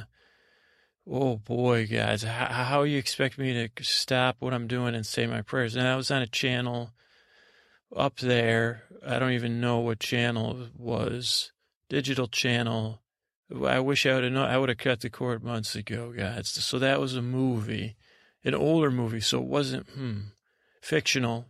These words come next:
So last week was nonfiction. This goes back to the fiction of, actually, a-, a-, and it was in the vein of Snowpiercer, but it was an old movie, guys. I don't know how old, 'cause I'm terrible at, uh,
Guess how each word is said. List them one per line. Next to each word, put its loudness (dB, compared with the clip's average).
So -2
last 2
week -2
was -6
nonfiction. -4
This -4
goes -4
back 0
to -16
the -4
fiction -4
of, -4
actually, 4
a-, 2
a-, 0
and 4
it 4
was 2
in 2
the 2
vein 2
of 2
Snowpiercer, 0
but -2
it 0
was 0
an 2
old 2
movie, -2
guys. 0
I 2
don't 2
know 2
how 0
old, -2
'cause -2
I'm 2
terrible 0
at, 2
uh, -2